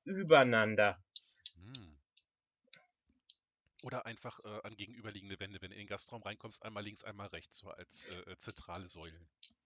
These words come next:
Speaker 1: Ja, muss ich mal gucken.
Speaker 2: Mhm.
Speaker 1: Muss ich wirklich mal gucken. Also, ähm, eigentlich, ähm, eigentlich, obwohl, stimmt, das wär eigentlich auch nicht schlecht. Ich, ich muss, ich muss, ich muss mal schauen.
Speaker 2: Mhm.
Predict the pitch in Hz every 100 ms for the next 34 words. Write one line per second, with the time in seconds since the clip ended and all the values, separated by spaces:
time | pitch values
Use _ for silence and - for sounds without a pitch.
0 | _ 151 165 202 220 226 233 226 226 240
1 | 208 190 - - 113 95 95 165 208 185
2 | - 170 170 - 156 - 143 117 123 135
3 | 160 160 151 151 - 196 233 220 214 208
4 | - - - _ - - - - - -
5 | - - - - - - - - - 151
6 | 160 - 165 190 214 190 - - 135 -
7 | 233 117 - 226 165 131 - 185 104 156
8 | 151 - - 107 - 110 101 - 208 214
9 | 208 240 247 - 214 233 226 - 180 202
10 | 202 175 - 127 101 - - 101 92 95